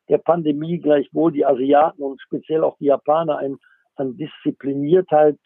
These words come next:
kaum zu erreichen ist oder ein beispielbares Volk ist, äh, haben jetzt, äh, Umfragen zufolge auch nach dem, äh, Präsidentenwechsel in Japan, äh,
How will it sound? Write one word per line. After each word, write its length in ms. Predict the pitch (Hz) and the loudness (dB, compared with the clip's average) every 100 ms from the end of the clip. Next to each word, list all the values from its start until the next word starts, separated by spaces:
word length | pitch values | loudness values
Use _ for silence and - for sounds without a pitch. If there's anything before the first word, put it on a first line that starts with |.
| _ | _
kaum 360 | - 143 180 180 | -4 0 0 0
zu 160 | - 170 | -2 0
erreichen 580 | 143 135 156 180 156 | 2 2 0 -2 -4
ist 160 | 147 120 | -4 -4
oder 300 | - 135 123 _ _ _ _ _ | -2 0 -2 _ _ _ _ _
ein 120 | 175 | -6
beispielbares 720 | 127 160 175 - 143 143 135 135 | 0 2 0 -4 0 2 0 0
Volk 340 | 151 180 196 - | 2 2 2 -2
ist, 220 | 160 175 _ _ _ _ _ | -4 -6 _ _ _ _ _
äh, 220 | - 156 - _ _ _ _ | 0 2 0 _ _ _ _
haben 600 | - 151 180 170 156 131 | -6 -2 -2 -2 -10 -8
jetzt, 240 | 113 190 - - _ _ 226 | -2 -2 -4 -20 _ _ -2
äh, 240 | 180 170 156 _ - | 0 0 -6 _ -8
Umfragen 760 | 160 196 190 - 170 180 165 | -4 -4 -6 0 2 2 -2
zufolge 640 | - 156 - 170 165 160 - | -4 -4 0 0 2 0 2
auch 220 | 180 - | 0 2
nach 260 | 147 185 - | 0 0 -2
dem, 280 | 165 151 135 _ _ _ _ _ | -4 -2 -4 _ _ _ _ _
äh, 480 | - 147 139 131 139 - | -2 2 4 2 -2 -2
Präsidentenwechsel 1160 | 143 131 139 151 196 214 143 135 - - 143 135 | 0 2 4 2 2 -2 -2 -2 -2 -2 -2 -2
in 200 | 143 123 | -4 2
Japan, 680 | 131 147 - 160 170 170 - _ _ _ - | 4 2 2 2 2 0 -6 _ _ _ -4
äh, 200 | 156 | 0